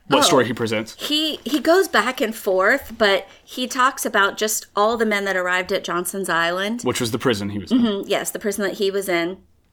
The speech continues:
Speaker 2: And he talks about how, um, they were gonna be transporting them to other camps, and, um, that they were gonna do it alphabetically, and everybody was hoping for a, um, you know, everybody wanted to be at the beginning of the alphabet, and he was, so he was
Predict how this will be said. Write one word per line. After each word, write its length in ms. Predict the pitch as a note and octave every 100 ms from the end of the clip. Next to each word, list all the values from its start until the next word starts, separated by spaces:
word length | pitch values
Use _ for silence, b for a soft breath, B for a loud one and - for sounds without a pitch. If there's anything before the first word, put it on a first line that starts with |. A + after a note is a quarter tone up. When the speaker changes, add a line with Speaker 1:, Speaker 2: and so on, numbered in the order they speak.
| _ _ _
Speaker 2:
And 140 | G#3 G#3
he 80 | G#3
talks 400 | G#3 G3 G3 G#3
about 360 | G3 F3+ F3+
how, 420 | F#3 F#3+ F#3 F3+ F#3 B B B -
um, 240 | G3 F#3+
they 100 | G3
were 60 | F#3+
gonna 120 | F#3+
be 80 | F#3+
transporting 680 | G3+ F#3 F#3 - F#3+ F3+
them 340 | E3+ D#3 D#3+ F3+ -
to 380 | - G3+ F3 -
other 220 | F3 D#3+
camps, 540 | - G3 F3 E3+ - -
and, 480 | F#3+ F3 E3 E3+ B B B B
um, 420 | F3+ F3 D#3+ D#3+ -
that 200 | - G3
they 100 | F#3+
were 60 | F3+
gonna 140 | G3
do 140 | F#3+ F3+
it 80 |
alphabetically, 680 | E3 F3+ F3+ E3+ F3 - F3+
and 120 | E3+
everybody 420 | - F#3 F#3 F3
was 200 | E3+ F#3+
hoping 380 | B3 F#3 A3 G#3
for 520 | G3+ F3+ F3+ F3 F3 -
a, 500 | F3+ F3 E3 F3 E3+ B B -
um, 460 | F#3 D2+ - - G3
you 100 | G3+
know, 140 | E3+ F#3+
everybody 320 | G3 G3 F3
wanted 240 | F3 F3+
to 60 | E3+
be 100 | F3
at 80 | F3
the 60 |
beginning 340 | D#3+ E3 D#3+ D#3+
of 60 |
the 100 | -
alphabet, 480 | D3+ - F3 F#3+ F3
and 80 | F#3+
he 160 | C#4
was, 320 | D4 G#3 G3 G#3
so 100 | G3
he 200 | G#3 G3+
was 240 | F#3+